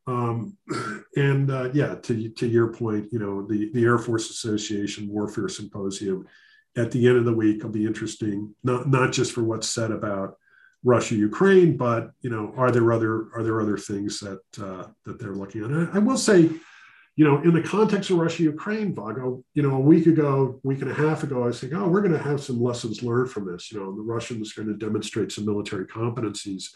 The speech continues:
And it's really looking like a very different set of, of lessons learned, uh, f-, the, that are emerging from this. And, and so that's gonna be intriguing to see, you know, what, what Air Force leadership says about,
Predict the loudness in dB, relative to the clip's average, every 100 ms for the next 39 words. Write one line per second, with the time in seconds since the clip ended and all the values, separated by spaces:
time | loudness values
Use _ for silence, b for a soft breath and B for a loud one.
0 | B B B B 2 4 2 -4 -16 _
1 | 0 6 8 8 6 4 4 2 2 2
2 | 2 2 2 0 0 -6 -8 -6 -8 -10
3 | -6 -6 -4 -4 -4 -6 -6 -2 0 -2
4 | -4 -14 -14 -12 -10 -12 -14 _ _ _
5 | _ _ -16 -8 -6 -4 -2 0 0 2
6 | 0 0 -4 -12 -12 -12 -10 -10 -10 -8
7 | -8 -4 0 0 0 -2 -2 -2 -4 -4
8 | -4 -4 -6 -4 -4 -4 -6 b b b
9 | b -4 -2 -2 -6 0 4 6 4 0
10 | -10 _ -4 -2 2 6 6 6 0 -2
11 | -2 -4 -4 -6 -10 -6 -6 -6 -6 -8